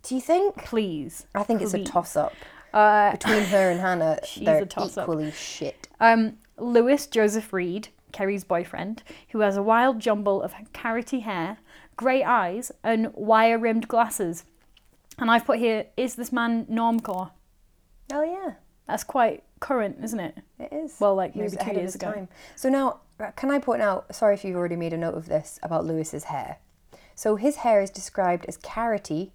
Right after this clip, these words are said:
Speaker 1: twice.
Speaker 2: Mm-hmm.
Speaker 1: It's described as burnt orange, and it's described as rusty twice. So we get five reminders that he's got red hair.
Speaker 2: And yet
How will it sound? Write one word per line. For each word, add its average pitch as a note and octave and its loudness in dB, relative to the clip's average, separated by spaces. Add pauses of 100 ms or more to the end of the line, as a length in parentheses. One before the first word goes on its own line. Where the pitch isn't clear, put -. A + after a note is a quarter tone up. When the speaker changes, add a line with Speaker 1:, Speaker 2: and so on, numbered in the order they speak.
Speaker 1:
twice. - -4
Speaker 2:
Mm-hmm. G#3+ -4 (280)
Speaker 1:
It's F#3+ -2
described E3+ -2
as D#3+ -2
burnt G3+ 2
orange, F3+ 2 (180)
and F#3 -2
it's F#3+ -8
described F3 -2
as E3 -4
rusty D#3+ -6
twice. - -6 (140)
So - -6
we A3+ 0
get A3 -2
five C4+ -2
reminders A3 -2 (240)
that E3 -2
he's F#3 -6
got - 0
red D#3+ 2
hair. D3+ -2 (360)
Speaker 2:
And C4+ 6
yet C#4 2